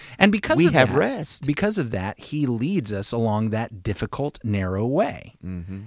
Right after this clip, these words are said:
Speaker 1: And holding his hand, hand in hand with him, is what allows us the strength to take this path of most resistance.
Speaker 2: <laughs> The, the path of most resistance.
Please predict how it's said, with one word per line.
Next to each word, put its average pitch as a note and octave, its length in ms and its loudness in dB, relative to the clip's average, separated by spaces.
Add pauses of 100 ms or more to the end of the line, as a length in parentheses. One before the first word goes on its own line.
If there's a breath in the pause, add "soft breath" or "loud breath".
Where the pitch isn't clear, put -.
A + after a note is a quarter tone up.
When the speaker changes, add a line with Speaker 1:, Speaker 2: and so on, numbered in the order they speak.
Speaker 1:
And A#2+ 160 0
holding D#3+ 380 2
his G3 340 -2
hand, F2 380 -12
hand F3 320 -4
in D#3+ 140 -2
hand B2+ 280 0
with G#2+ 140 -4
him, G2 580 -6 (540 soft breath)
is A#2 180 -2
what B2+ 140 4
allows A#2+ 480 2
us A2+ 160 -2
the - 120 -10
strength - 840 -4 (400)
to C#3 80 -2
take D#3 400 -4
this A#2+ 320 -2 (400 soft breath)
path B2 360 0
of G#2 140 0
most A2 320 0
resistance. A#2 640 -2
Speaker 2:
<laughs> - 20 -6
The, C3+ 360 0
the A#2 140 4
path G2 340 -2
of G2 140 -10
most G2+ 260 -4
resistance. C3 600 -10